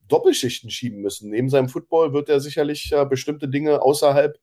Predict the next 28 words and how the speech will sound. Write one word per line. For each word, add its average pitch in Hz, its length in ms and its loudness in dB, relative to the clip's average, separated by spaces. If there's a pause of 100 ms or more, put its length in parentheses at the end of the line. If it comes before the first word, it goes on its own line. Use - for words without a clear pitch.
(340)
wenn 127 140 4
alle 127 220 6
nach 135 140 4
Hause 139 280 4
gehen, 147 240 2
wird 135 160 4
der 135 140 6
weiter 127 280 4
auf 131 140 2
dem 131 100 -6
Feld 165 260 2
sein. 98 240 0
Das, 98 260 -4
äh, 110 280 4 (760)
wird 113 200 -6
er 110 100 8
im 104 100 2
Eigeninteresse 147 640 2
machen 151 280 -2
müssen 156 320 -8 (500)
und 120 360 2
der 120 180 4
wird 123 140 -2
jetzt 120 160 -4
probieren, 131 340 4
in 117 80 0
schnellster, 123 680 2 (340)
schnellstmöglich 131 960 2